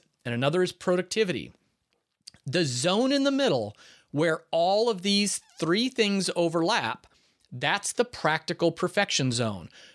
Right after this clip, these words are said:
When we're working with our passion, our priorities, and our productivity. If any one of those three things are missing, we're gonna feel it. You know, we're gonna, we're gonna, we're gonna notice it in our bodies emotionally. So when we're feeling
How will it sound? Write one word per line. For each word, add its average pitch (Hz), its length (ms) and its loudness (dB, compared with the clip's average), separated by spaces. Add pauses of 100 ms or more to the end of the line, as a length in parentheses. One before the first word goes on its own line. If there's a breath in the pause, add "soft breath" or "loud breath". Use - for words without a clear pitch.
(120)
When 180 260 2
we're 196 160 4
working 165 640 0
with 139 200 0
our 117 140 0
passion, 196 800 0
our 123 100 2
priorities, 127 720 0 (380 loud breath)
and 127 180 2
our 135 120 2
productivity. 131 760 -2 (460 loud breath)
If 190 180 2 (140)
any 277 320 0
one 208 420 0
of 277 160 -2
those 220 260 -2
three 220 260 0
things 180 280 0
are 143 100 2
missing, 143 680 -2 (460 soft breath)
we're 175 240 0
gonna 185 220 0
feel 190 460 0
it. - 120 -10 (160)
You 147 100 -2
know, 147 80 2
we're 165 180 0
gonna, 185 180 -2
we're 180 160 0
gonna, 175 260 -2
we're 165 200 -2
gonna 170 180 0
notice 156 560 0
it 110 180 -8 (260 loud breath)
in 165 140 0
our 151 140 2
bodies 127 580 0
emotionally. 123 720 0 (380 loud breath)
So - 120 0
when 214 200 0
we're 311 120 0
feeling 254 380 0